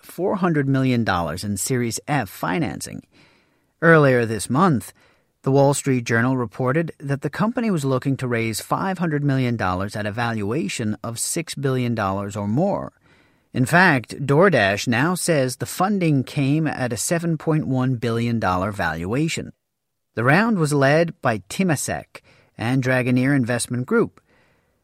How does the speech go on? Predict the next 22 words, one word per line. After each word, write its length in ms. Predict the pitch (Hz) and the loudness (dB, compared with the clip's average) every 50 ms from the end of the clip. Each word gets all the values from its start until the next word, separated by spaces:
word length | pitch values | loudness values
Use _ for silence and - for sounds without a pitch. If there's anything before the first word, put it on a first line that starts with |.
| _ _ | _ _
with 280 | - 135 135 135 - - | -2 -2 -2 -2 -2 -4
participation 800 | - 127 - - 147 135 - 123 - 135 139 165 175 - 180 170 | -6 -4 -2 -2 -2 -2 -2 -2 -2 -2 -2 -2 -2 -2 -4 -4
from 240 | 151 - 131 123 113 | -4 -4 -4 -6 -6
previous 520 | - - - 240 254 202 160 139 123 110 | -6 -6 -4 -4 -2 0 0 -2 0 0
investors 600 | 127 120 110 127 123 113 - - - 139 143 151 - | -2 -2 -2 -2 -2 -4 -4 -4 -6 -6 -6 -6 -6
SoftBank 680 | - 101 95 104 104 - - 110 113 117 123 131 123 | -4 -2 -2 -2 -4 -4 -6 -4 -4 -2 -2 -4 -4
Vision 360 | 117 117 127 120 113 95 85 | -4 -4 -4 -2 -2 -4 -4
Fund, 440 | 78 - 85 78 80 104 131 143 - - _ _ _ _ _ _ _ _ - | -4 -6 -8 -6 -6 -6 -6 -6 -8 -12 _ _ _ _ _ _ _ _ -4
D 180 | 127 139 139 135 | 0 2 4 4
S 200 | 131 123 120 - | 4 2 0 -2
T 180 | - 147 139 | -2 -2 -2
Global, 540 | 135 131 139 131 135 143 151 170 185 185 170 - _ _ _ _ _ _ _ _ | 0 0 0 2 2 2 2 0 0 -2 -4 -8 _ _ _ _ _ _ _ _
Coatue 540 | - 175 170 160 - - - 226 240 220 180 | -2 -2 0 0 -2 -2 -2 -2 0 0 0
Management, 600 | 143 127 110 104 104 113 117 - 160 170 - - _ _ _ _ _ _ _ _ _ - | 0 2 0 0 -2 -4 -4 -4 -4 -4 -6 -8 _ _ _ _ _ _ _ _ _ -4
G 220 | 120 143 180 190 | 0 2 4 4
I 200 | 180 160 139 120 | 4 4 2 0
C, 460 | 110 - - - 110 107 113 127 143 | -2 -4 -4 -4 -2 -2 -2 -2 -4
Sequoia 560 | 147 - - 123 - - 180 196 196 175 151 143 | -4 -6 -8 -8 -6 -4 -2 0 0 0 -2 -2
Capital, 580 | - - 165 160 160 - 160 165 165 165 - _ - | -4 -4 -4 -4 -2 -2 -2 -2 -2 -4 -6 _ -6
and 300 | 131 135 139 139 143 131 | -2 -2 0 0 0 -2
Y 360 | 117 113 110 117 120 120 120 | -2 -2 -2 -2 0 -2 -2
Combinator. 680 | 113 - 117 110 110 107 107 92 87 78 69 52 50 | -4 -4 -4 -4 -2 -2 -2 -4 -4 -6 -8 -10 -14